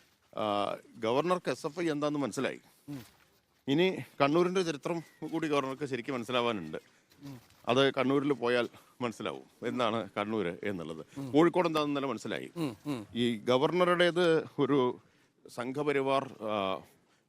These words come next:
Speaker 1: ഫ്യൂഡൽ മാടമ്പിത്തരമാണ്. അതാണ് അദ്ദേഹം എല്ലാവരോടും കാണിച്ചുകൊണ്ടിരിക്കുന്നത്.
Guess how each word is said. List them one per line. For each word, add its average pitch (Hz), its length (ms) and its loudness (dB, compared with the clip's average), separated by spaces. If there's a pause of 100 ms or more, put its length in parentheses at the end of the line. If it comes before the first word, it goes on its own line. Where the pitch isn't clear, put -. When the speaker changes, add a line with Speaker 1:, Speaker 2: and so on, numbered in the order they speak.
Speaker 1:
ഫ്യൂഡൽ 160 420 4
മാടമ്പിത്തരമാണ്. 104 1200 -4 (280)
അതാണ് 160 220 4
അദ്ദേഹം 135 240 0
എല്ലാവരോടും 127 540 2
കാണിച്ചുകൊണ്ടിരിക്കുന്നത്. 80 720 -8